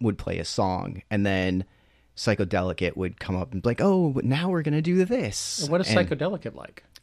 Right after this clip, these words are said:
Speaker 1: um, she's a crazy kind of clown and very happy and very excited.
Speaker 2: Well, the description talks about the positive message of the show.
Speaker 1: Yeah, and it's definitely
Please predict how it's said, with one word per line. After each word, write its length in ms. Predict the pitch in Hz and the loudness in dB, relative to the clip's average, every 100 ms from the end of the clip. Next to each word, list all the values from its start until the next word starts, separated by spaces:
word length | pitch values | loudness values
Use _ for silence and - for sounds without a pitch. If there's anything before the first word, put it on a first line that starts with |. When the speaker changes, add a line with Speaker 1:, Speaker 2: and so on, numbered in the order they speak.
| - | -2
Speaker 1:
um, 380 | 113 117 120 104 | 2 2 2 0
she's 400 | - 147 139 127 - | -2 0 -2 -2 -2
a 80 | 110 | -4
crazy 840 | - - 131 127 120 131 123 - - - _ - | -6 0 2 2 2 0 -2 -4 -16 -20 _ -8
kind 280 | - 127 | -2 0
of 60 | 104 | 0
clown 720 | - 131 135 135 131 127 131 | 0 2 4 6 4 4 4
and 200 | 101 98 - - - | 2 0 -6 -20 -14
very 840 | 98 107 110 117 113 110 107 95 - _ _ _ _ _ _ _ _ | 0 4 6 6 4 2 2 -2 -6 _ _ _ _ _ _ _ _
happy 580 | - 101 104 131 151 147 _ - _ | -4 -2 0 0 0 -4 _ -20 _
and 120 | 98 92 | -4 -4
very 880 | 87 104 107 104 104 104 104 98 - | 0 2 4 2 0 0 -2 -4 -6
excited. 800 | 101 - - 98 104 123 147 151 - _ _ _ - | -8 -8 -2 0 2 2 2 -2 -10 _ _ _ -2
Speaker 2:
Well, 120 | 147 | 0
the 100 | 160 | 0
description 500 | 160 - 208 175 151 | 0 -4 -2 0 0
talks 360 | 156 156 - | 0 0 0
about 480 | 131 127 123 120 107 _ - | -2 -2 -4 -4 -8 _ -12
the 120 | 127 | -6
positive 540 | - 135 127 117 110 | 2 2 2 -2 -4
message 500 | 104 110 - 98 90 | -2 -2 -4 -8 -8
of 300 | - 113 101 | -10 -10 -10
the 80 | 95 | -12
show. 140 | - 117 | -2 4
Speaker 1:
Yeah, 220 | 98 - - | 4 2 2
and 240 | 127 120 | 2 4
it's 220 | 135 127 - | 4 4 4
definitely 840 | - 170 90 139 139 123 110 | 4 2 2 4 6 4 2